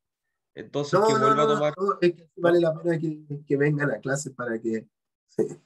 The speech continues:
Speaker 2: No, porque si no, no están viniendo mucho, si, eh, y ustedes tienen ahí, siempre le he dado un premio a los que veo siempre.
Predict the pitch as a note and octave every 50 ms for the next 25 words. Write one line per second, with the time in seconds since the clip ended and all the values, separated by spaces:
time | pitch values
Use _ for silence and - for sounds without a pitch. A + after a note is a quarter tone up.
0 | _ _ _ _ _ - B2+ B2+ C3 C3 A#2 A#2 - - G#2+ - - A2+ A#2 A#2+
1 | A#2 A#2 A2+ A2+ - _ _ _ _ _ _ _ _ - - G#2 - - A2+ A#2
2 | A#2 A#2 A#2+ B2 B2 B2+ B2 B2+ C#3+ D3 D3 - C3+ - - - A#2+ A#2 A#2 A#2
3 | - D3+ - - - _ _ _ _ - - - - - - A#2+ - - _ -
4 | A2 G#2+ - - A2+ A#2 A#2 - - A#2 A2+ A2+ A2+ G#2+ G#2 G#2 G2+ - - -
5 | A#2 A2+ - A#2 A2+ A2+ A2+ A#2 A#2 A#2+ A#2+ A#2 - - A#2 B2 B2+ B2 A#2+ A#2+
6 | A#2+ - - - A#2+ A#2 A#2 A2+ A2 G#2+ A2+ A#2 A#2+ A#2 A#2 A#2 - - C3+ B2+
7 | - _